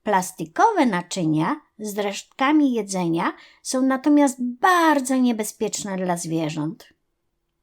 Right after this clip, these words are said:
Butelki i puszki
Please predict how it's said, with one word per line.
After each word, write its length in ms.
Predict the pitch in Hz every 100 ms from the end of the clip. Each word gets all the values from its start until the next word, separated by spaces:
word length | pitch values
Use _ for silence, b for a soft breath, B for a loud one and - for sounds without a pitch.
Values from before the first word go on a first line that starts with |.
| _ _ _ _ _ _ _ _ -
Butelki 1040 | 196 190 - 269 330 330 - 190 208 320 B B
i 140 | - 196
puszki 960 | - 349 392 - - - 208 302